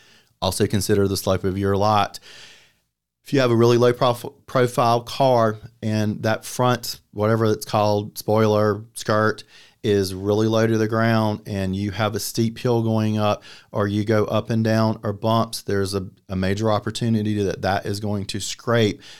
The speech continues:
So if you are looking at a lot or you're looking to build and it's on a slant, definitely consider that. Also, if you're looking to have a basement, slope is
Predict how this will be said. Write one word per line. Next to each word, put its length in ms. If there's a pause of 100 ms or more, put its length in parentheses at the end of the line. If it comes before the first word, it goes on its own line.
So 320
if 220
you 200
are 100
looking 300
at 120
a 20
lot 460
or 40
you're 120
looking 300
to 100
build 440
and 140
it's 180
on 280
a 80
slant, 640 (720)
definitely 420
consider 460
that. 360 (380)
Also, 300
if 160
you're 80
looking 240
to 60
have 140
a 60
basement, 460 (340)
slope 480
is 280